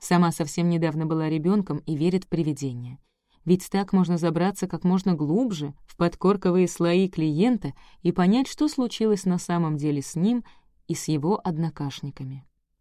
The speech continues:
«Что значит «тоже»?» — повторила она, поскольку Тьерри продолжал сидеть насупившись.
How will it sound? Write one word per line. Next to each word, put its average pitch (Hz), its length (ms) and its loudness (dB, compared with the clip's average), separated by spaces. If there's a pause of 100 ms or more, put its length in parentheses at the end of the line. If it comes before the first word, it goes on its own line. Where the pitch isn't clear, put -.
«Что - 220 2
значит 254 360 2
«тоже»?» — 139 380 -2 (280)
повторила 156 540 0
она, 170 300 -2 (320)
поскольку 240 420 0
Тьерри 208 400 2
продолжал 156 540 -2
сидеть 180 420 0
насупившись. 147 800 -6